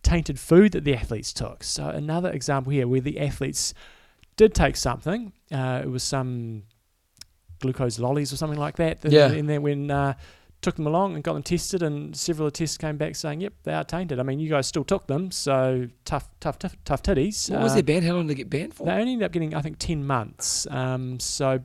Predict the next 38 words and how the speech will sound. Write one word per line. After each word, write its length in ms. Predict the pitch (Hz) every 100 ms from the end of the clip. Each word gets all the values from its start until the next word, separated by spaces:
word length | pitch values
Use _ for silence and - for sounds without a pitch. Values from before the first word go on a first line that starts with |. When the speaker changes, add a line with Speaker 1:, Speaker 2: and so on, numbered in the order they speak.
| -
Speaker 1:
because 360 | 139 - 165 143
of 120 | 131
that, 180 | 127 131
that 80 |
they 100 | 127
were 140 | 123 123
able 100 | 117
to 60 | 120
come 280 | 127 120
back 260 | 117 127 117
and 100 | 117
say, 400 | - 123 113 113 - - - _
"Yes, 180 | 139 127
we 80 | 123
did 160 | 139 123
take 300 | 127 117 -
them," 340 | 120 117 113 -
but 160 | - -
unknowingly 680 | 127 127 127 120 117 127 135
their 160 | 120
ban 320 | 113 120 117 113
was, 360 | 113 110 -
was 340 | 117 110 - 127
reduced. 440 | 120 110 113 -
Speaker 2:
That's, 200 | 170 -
it's 260 | 127 - -
such 380 | - 131 -
a 40 | 113
hard 340 | 98 117 107
one, 160 | 98 98
that 140 | 95
one, 100 | 101
isn't 180 | 101 110
Speaker 1:
Mm. 40 | 101
Speaker 2:
it? 120 | -
It's 240 | 143 -
so 520 | - - - - 180
hard. 400 | 120 104 90 -